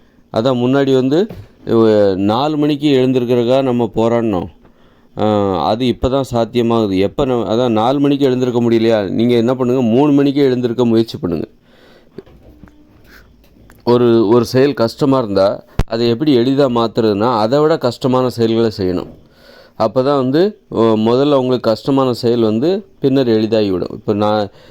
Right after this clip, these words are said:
இப்ப நீங்க நாலு மணிக்கு எழுந்திருக்கணும்னு நினைக்கிறீங்க அதிகாலையில. அஹ், எ-, டெய்லி எழுந்திருக்கணும், தவறாம, ஒரு நாள் தவறாம நாலு மணிக்கு எழுந்திருக்கணும்னு நினைக்கிறீங்க. ஆனா, உங்களால வந்து முடியல, கஷ்டமா இருக்கு. முயன்று பார்த்து, பார்த்து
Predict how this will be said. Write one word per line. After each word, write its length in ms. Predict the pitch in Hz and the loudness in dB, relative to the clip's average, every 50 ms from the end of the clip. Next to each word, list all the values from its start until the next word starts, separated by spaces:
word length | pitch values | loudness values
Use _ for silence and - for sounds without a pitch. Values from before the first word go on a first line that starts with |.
| - - | -20 -18
இப்ப 140 | - - 117 | -8 -4 -2
நீங்க 180 | 113 113 117 117 | 0 2 2 2
நாலு 280 | 110 110 120 135 135 | 2 0 0 0 -2
மணிக்கு 280 | 123 123 127 143 143 139 | 0 0 0 0 2 0
எழுந்திருக்கணும்னு 420 | 123 120 123 120 113 107 120 123 | 0 2 0 0 0 0 0 0
நினைக்கிறீங்க 440 | 120 110 110 110 101 107 107 107 101 | 0 0 0 -2 -2 -2 -2 0 0
அதிகாலையில. 640 | 98 101 101 104 107 107 104 98 98 92 92 92 87 - - - - - - _ _ _ _ | 0 0 0 0 0 0 0 0 -2 -2 -2 -2 -4 -6 -8 -16 -20 -20 -20 _ _ _ _
அஹ், 420 | - 98 107 107 107 104 104 104 107 | -4 0 2 2 4 2 2 2 2
எ-, 340 | 110 107 104 104 98 90 92 95 | 2 2 2 2 0 0 -2 0
டெய்லி 340 | 104 107 110 113 117 127 123 | 0 2 2 2 2 2 2
எழுந்திருக்கணும், 540 | 110 107 104 107 101 95 - 98 95 90 | 2 2 0 -2 -4 -4 -2 -2 -2 -2
தவறாம, 500 | - 101 98 101 107 110 110 107 110 110 | -2 -2 0 0 0 0 0 0 0 2
ஒரு 180 | 107 101 101 101 | 2 2 2 2
நாள் 180 | 110 113 113 104 | 0 0 0 0
தவறாம 400 | 104 101 104 104 104 104 117 120 | 0 0 0 0 0 0 -2 -2
நாலு 280 | 110 101 101 107 110 | 0 0 0 0 0
மணிக்கு 320 | 107 110 107 110 110 107 101 | 0 0 0 0 0 0 -2
எழுந்திருக்கணும்னு 460 | 101 101 101 95 98 98 101 98 98 | 0 -2 -4 -2 -2 -2 -2 0 0
நினைக்கிறீங்க. 540 | 95 92 90 - 87 90 87 87 76 - - - - _ - - - _ _ _ | -2 -2 -2 -4 -4 -4 -2 -4 -4 -6 -8 -16 -20 _ -20 -20 -20 _ _ _
ஆனா, 360 | - - 127 131 143 151 143 | -4 -2 -2 0 0 0 0
உங்களால 400 | 127 120 120 117 113 113 117 127 | 0 0 0 2 2 2 2 2
வந்து 280 | 123 110 107 110 135 147 | 0 0 0 0 0 0
முடியல, 500 | 135 110 104 101 101 101 95 92 85 - - _ _ | 0 0 0 0 0 0 0 0 -2 -4 -6 _ _
கஷ்டமா 480 | - 104 107 - - - 139 131 120 113 | -4 -4 -4 -4 -2 -4 -2 0 0 0
இருக்கு. 360 | 98 92 80 98 85 - - _ _ _ _ _ _ _ - | 0 -2 -4 -6 -8 -8 -10 _ _ _ _ _ _ _ -8
முயன்று 400 | - 110 117 123 131 131 123 117 | -4 0 0 2 2 0 0 0
பார்த்து, 320 | 107 117 107 104 - 127 | 0 -2 -2 0 -2 -4
பார்த்து 360 | 110 107 107 107 104 - - | 0 0 0 0 0 -2 -2